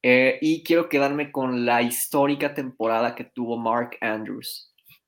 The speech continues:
Vaya, Mark Andrews fue el mejor tight end de la temporada, número uno, ahora sí que en todas las categorías, creo yo. Ya no revisé si de touchdowns también, pero recepciones y yardas sí.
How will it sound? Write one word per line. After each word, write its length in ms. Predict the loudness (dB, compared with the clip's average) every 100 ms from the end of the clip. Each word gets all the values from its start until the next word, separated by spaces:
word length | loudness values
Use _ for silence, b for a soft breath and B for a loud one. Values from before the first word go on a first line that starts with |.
| _ _ _ _ _ -6
Vaya, 480 | 0 2 2 0 0
Mark 360 | -2 -2 0
Andrews 400 | -2 0 0 0
fue 180 | 2 2
el 120 | 2
mejor 460 | 0 0 2 4 4
tight 140 | 2
end 140 | 2 2
de 60 |
la 140 | 0 -2
temporada, 840 | -6 -2 2 4 4 4 2 -4 B B _ -6
número 340 | -2 2 2
uno, 460 | 2 0 -2 -2 -2
ahora 260 | -2 -2
sí 220 | -4 -8 -8
que 80 |
en 240 | -6 -6 -12 _ _
todas 240 | 0 0
las 100 | 0
categorías, 760 | -4 -6 -2 0 0 0 0 0
creo 320 | -2 0 0
yo. 300 | -2 -2 -2
Ya 160 | -2 -4
no 140 | -6
revisé 500 | -6 -6 -6 -4 -4
si 240 | -4 -2
de 60 | -4
touchdowns 500 | -2 -4 -4 -8 -6
también, 480 | -8 -4 -4 -2 -4
pero 200 | -4 -2
recepciones 720 | -4 -6 -6 -2 -2 -2 -6
y 100 | -4
yardas 480 | 0 2 2 -2 -4
sí. 380 | -4 -4 -6